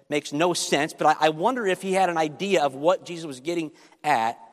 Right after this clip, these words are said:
and suspected what he was, what he was saying there in verse four as he replies.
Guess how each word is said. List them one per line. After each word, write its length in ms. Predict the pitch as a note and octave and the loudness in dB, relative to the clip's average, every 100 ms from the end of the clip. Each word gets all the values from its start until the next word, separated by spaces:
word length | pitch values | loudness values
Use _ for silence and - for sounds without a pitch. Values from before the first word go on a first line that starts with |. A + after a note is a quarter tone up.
| _ _ _ _ | _ _ _ _
and 100 | B2+ | -14
suspected 460 | - - - D#3+ C#3+ | -10 -2 2 2 0
what 100 | C3+ | -6
he 60 | B2 | -4
was, 180 | B2 | -6
what 120 | C3 B2 | -6 -6
he 40 | |
was 140 | A#2 - | -4 -2
saying 340 | C#3+ B2 G2+ | -2 -2 -6
there 140 | G2 | -10
in 80 | F#2+ | -10
verse 220 | G2+ A2 | -10 -10
four 340 | - - A2+ F#2+ | -10 -10 -10 -10
as 80 | G#2 | -12
he 60 | |
replies. 680 | G#2 - E3 B2+ F#2+ F#2+ | -14 -8 -2 -2 -2 -14